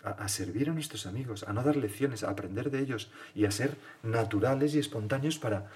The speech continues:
para, para manifestarles la fe que tenemos en nuestro corazón y contagiarles,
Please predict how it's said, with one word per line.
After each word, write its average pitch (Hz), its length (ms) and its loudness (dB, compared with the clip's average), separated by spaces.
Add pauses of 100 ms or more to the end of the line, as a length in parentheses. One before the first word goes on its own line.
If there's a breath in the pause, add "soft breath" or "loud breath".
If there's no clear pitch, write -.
(320 loud breath)
para, 98 280 -2
para 87 200 -4
manifestarles 101 880 -4 (120)
la 101 300 -4
fe 135 180 -2
que 147 80 6
tenemos 143 340 0
en 107 80 -4
nuestro 104 260 -4
corazón 113 360 0
y 147 60 0
contagiarles, 139 1000 0